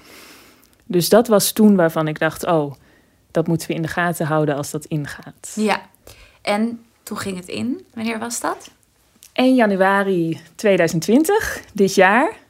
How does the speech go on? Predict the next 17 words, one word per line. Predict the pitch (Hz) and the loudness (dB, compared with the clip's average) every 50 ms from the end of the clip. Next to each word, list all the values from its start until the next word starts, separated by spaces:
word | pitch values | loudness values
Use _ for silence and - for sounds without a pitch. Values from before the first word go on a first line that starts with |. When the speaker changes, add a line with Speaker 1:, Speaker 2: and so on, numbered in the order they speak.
| _ _ _ _ _ _ _ _ | _ _ _ _ _ _ _ _
Speaker 1:
En | - 220 220 | -2 -2 0
toen | - 254 | 2 4
was | 233 233 226 226 | 4 4 4 2
er | 208 | 2
al | 190 185 | 0 0
vrij | 180 - 208 220 240 254 | 0 0 0 2 2 2
snel | 247 - 226 202 196 185 185 180 180 180 180 - | 0 0 0 0 2 2 2 0 0 -4 -6 -6
de | - 240 233 | -6 -4 -2
coronacrisis. | 233 196 160 165 196 233 254 247 - - 277 269 311 349 381 - - - - - _ _ - - - - - - - - _ _ | -2 0 4 4 4 4 4 2 0 0 0 2 0 0 -2 -4 -10 -14 -18 -20 _ _ -20 -20 -20 -20 -20 -20 -20 -20 _ _
Maar | - 196 196 208 | 0 2 2 4
zelfs | 202 - 233 240 240 240 233 - - - - - - _ | 4 6 6 6 4 2 0 -2 -4 -4 -4 -6 -10 _
voor | - - - 220 254 294 | -12 -2 2 4 4 4
die | 262 269 | 4 2
crisis | 240 - - 262 254 240 240 233 220 220 - | -2 -4 -2 -2 -2 0 0 0 0 -2 -2
hoorden | - 208 214 214 208 196 | -2 0 0 2 2 0
we | 196 190 - | 0 0 0
al, | - 185 180 180 180 180 180 180 185 | 0 0 2 2 0 0 -2 -4 -6